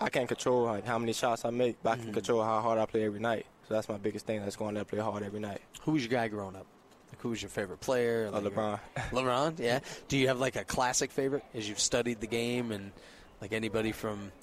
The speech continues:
Speaker 2: you know, different, uh, generations and things like that that you enjoyed watching highlights of?
Speaker 1: Uh, nah, not really.
Speaker 2: <laughs> You're like, "Man, their shorts are too short. I'm not tired."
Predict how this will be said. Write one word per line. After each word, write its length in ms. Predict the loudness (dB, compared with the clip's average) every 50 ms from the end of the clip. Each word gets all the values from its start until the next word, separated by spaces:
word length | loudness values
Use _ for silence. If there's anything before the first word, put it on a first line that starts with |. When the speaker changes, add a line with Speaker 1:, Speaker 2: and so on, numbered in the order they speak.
| -20 -18 -12 -8
Speaker 2:
you 80 | -4
know, 100 | -4 -4
different, 480 | -2 0 -2 -2 0 -2 -4 -4 -2 -2
uh, 200 | -2 0 0 0
generations 840 | 0 0 0 0 2 2 2 2 2 0 0 -2 -2 -2 -4 -4 -4
and 100 | -4 -4
things 220 | -4 -4 -4 -2
like 160 | -2 -2 -2
that 260 | 0 0 0 0 0 -2
that 100 | -6 -8 -8 -12 -16 -10
you 120 | -8 -6 -6
enjoyed 240 | -2 0 0 0 2
watching 300 | 0 0 0 -2 -2 -2
highlights 400 | 0 0 2 0 0 0 -2 -2
of? 160 | -4 -4 -6 -10 -16 -20 -20 -20 -20 -20 -20 -20 -20 -12 -6 -2
Speaker 1:
Uh, 420 | 0 2 2 2 2 2 2 0 -2
nah, 300 | -2 -2 0 0 0 0
not 200 | 0 0 -2 -2 -2
really. 280 | 0 4 6 6 6 8 6 6 6 4 2 2 2
Speaker 2:
<laughs> 400 | 2 0 0 0 -4 -8 -6 0
You're 120 | 2 4 4
like, 140 | 4 4
"Man, 180 | 4 2 4 4
their 80 | 4 4
shorts 320 | 4 4 2 2 0 -2
are 40 | -4
too 160 | -6 -4 -4
short. 280 | -4 -2 -2 -2 0 0
I'm 120 | 0 0 0
not 180 | 0 -2 0
tired." 260 | 0 0 0 0 0